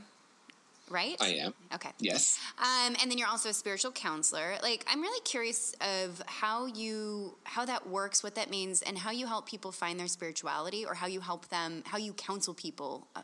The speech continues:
Speaker 1: with a, like, spiritual angle. And I'm specifically curious about this in terms of, um, of people who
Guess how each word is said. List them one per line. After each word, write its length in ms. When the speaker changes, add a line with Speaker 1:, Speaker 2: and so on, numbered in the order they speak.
Speaker 1:
with 260
a, 200
like, 220
spiritual 540
angle. 480
And 200
I'm 80
specifically 600
curious 360
about 160
this 180
in 80
terms 380
of, 420
um, 540
of 340
people 320
who 400